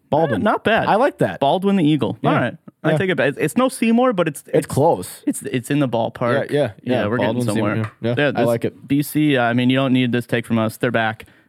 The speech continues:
Speaker 2: They're
Speaker 1: Mm-hmm.
Speaker 2: number one. They're sick. Make sure you watch them this weekend versus Northeastern, home and home series. Little Beanpot preview. You know, if Northeastern, it is, it's their Beanpot to lose.
Speaker 1: It is.
Speaker 2: You know, like,
Speaker 1: Yeah.
Speaker 2: they're always looking
Speaker 1: Uh,
Speaker 2: sick
Speaker 1: and
Speaker 2: at that
Speaker 1: B-,
Speaker 2: time of year.
Speaker 1: B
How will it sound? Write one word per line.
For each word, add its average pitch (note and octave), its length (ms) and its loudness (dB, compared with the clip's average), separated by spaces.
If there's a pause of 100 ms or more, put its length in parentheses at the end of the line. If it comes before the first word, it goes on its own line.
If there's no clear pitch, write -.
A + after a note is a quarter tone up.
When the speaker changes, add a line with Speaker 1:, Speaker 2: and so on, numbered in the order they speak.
Speaker 2:
They're A#2+ 80 2
Speaker 1:
Mm-hmm. A2+ 60 2
Speaker 2:
number A#2 220 0
one. A2 500 0
They're A2 140 -2
sick. A2 480 -2
Make A2 160 -2
sure A#2+ 100 -2
you A2 80 0
watch A2 260 0
them G#2+ 140 0
this G#2+ 160 -2
weekend A2 300 0
versus G#2+ 160 -4
Northeastern, A#2 600 -2
home A2+ 180 -2
and A2+ 80 0
home A2+ 180 -2
series. A#2 480 -4 (240)
Little A#2 180 -4 (300)
Beanpot C3 420 0
preview. D#3+ 500 -2
You C3+ 80 0
know, A#2 100 0
if B2+ 100 -6
Northeastern, B2+ 500 -2
it B2+ 100 0
is, E3+ 240 -4 (380)
it's - 140 -8
their E3+ 160 0
Beanpot C3+ 400 0
to G2+ 80 -6
lose. A#2 320 -2
Speaker 1:
It A2+ 100 2
is. G#2 360 -2
Speaker 2:
You A2+ 100 -2
know, G#2+ 180 0
like, G2+ 140 0
Speaker 1:
Yeah. G2 60 0
Speaker 2:
they're A#2+ 120 0
always A#2 560 -2 (120)
looking A2+ 380 -2
Speaker 1:
Uh, D3+ 140 4
Speaker 2:
sick - 80 -2
Speaker 1:
and E3 120 2
Speaker 2:
at D3 60 2
that D#3 120 4
Speaker 1:
B-, C3+ 80 2
Speaker 2:
time A2 160 0
of E2+ 60 0
year. - 100 -2
Speaker 1:
B C#3 160 4